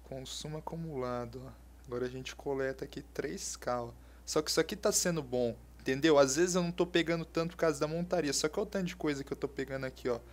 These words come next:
Os bênção de Deus, esses bagulho e tudo. Quer ver outra coisa aqui que vai dar pra nós fazer, ó, no meio desse evento? Agora que eu lembrei, ó. Vamos abrir aqui, ó. Refinação divina, não.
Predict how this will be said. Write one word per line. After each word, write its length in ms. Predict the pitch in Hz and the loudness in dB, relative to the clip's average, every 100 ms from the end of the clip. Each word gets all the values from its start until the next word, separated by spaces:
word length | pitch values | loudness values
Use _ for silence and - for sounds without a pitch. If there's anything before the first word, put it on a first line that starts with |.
| - - - - | -20 -20 -20 -12
Os 180 | 131 113 | -10 -4
bênção 420 | 117 135 131 135 | -2 -2 -2 -6
de 120 | 120 | -8
Deus, 400 | 117 120 139 120 | -8 -4 -2 -2
esses 260 | 113 - 120 | -6 -8 -4
bagulho 300 | 123 120 127 | -2 -2 -4
e 40 | |
tudo. 380 | 120 - 131 120 | -6 -6 -4 -2
Quer 160 | - 131 | -2 0
ver 100 | 185 | 0
outra 200 | 180 123 | 0 -2
coisa 340 | - 139 117 | 0 0 0
aqui 120 | 117 | -4
que 100 | 123 | -6
vai 140 | 120 120 | 0 0
dar 120 | 120 | 0
pra 140 | - | -4
nós 240 | 127 123 - | -4 -2 0
fazer, 300 | 120 117 151 | 0 2 2
ó, 60 | |
no 100 | 123 | 0
meio 160 | 135 147 | -2 -2
desse 240 | 123 - | -2 -2
evento? 360 | 120 127 143 123 | -2 -2 -4 -4
Agora 220 | 120 139 | -2 -2
que 80 | - | -4
eu 60 | 175 | -4
lembrei, 480 | 180 131 120 120 | -4 -2 0 0
ó. 60 | 117 - - - - - - - - - - - - - - - - - - - - | -2 -10 -20 -20 -20 -20 -20 -20 -20 -20 -20 -20 -20 -20 -20 -20 -20 -20 -20 -20 -14
Vamos 240 | 120 127 147 | -6 -4 -4
abrir 280 | 139 131 123 | -2 2 2
aqui, 340 | 120 - 160 | 0 -4 -2
ó. 100 | 127 127 | -2 -2
Refinação 880 | 123 123 - 127 123 - - 147 160 | -4 -6 -8 -8 -6 -4 -4 -4 -6
divina, 600 | 156 127 113 127 147 151 | -6 -8 -10 -10 -10 -8
não. 240 | 135 123 | -8 -8